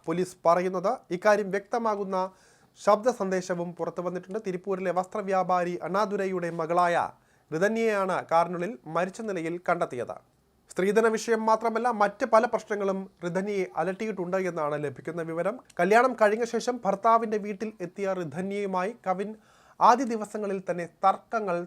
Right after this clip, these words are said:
തുടങ്ങിയിരുന്നു. കവിന്റെ ലൈംഗിക പീഡനവും ഭർതൃ വീട്ടുകാരുടെ മാനസിക പീഡനവും താങ്ങാൻ കഴിയാതെ വന്നതോടെയാണ് ഇരുപത്തിയേഴുകാരി സ്വന്തം വീട്ടിലേക്ക് മടങ്ങിപ്പോയത്. വിവാഹം കഴിഞ്ഞ ആദ്യ നാളുകളിൽ തന്നെ,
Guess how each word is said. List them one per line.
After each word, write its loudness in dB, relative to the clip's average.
തുടങ്ങിയിരുന്നു. -4
കവിന്റെ 0
ലൈംഗിക 2
പീഡനവും -4
ഭർതൃ 4
വീട്ടുകാരുടെ 0
മാനസിക 0
പീഡനവും -6
താങ്ങാൻ 6
കഴിയാതെ 0
വന്നതോടെയാണ് -4
ഇരുപത്തിയേഴുകാരി -4
സ്വന്തം -2
വീട്ടിലേക്ക് -8
മടങ്ങിപ്പോയത്. -6
വിവാഹം 6
കഴിഞ്ഞ 2
ആദ്യ 4
നാളുകളിൽ 2
തന്നെ, -4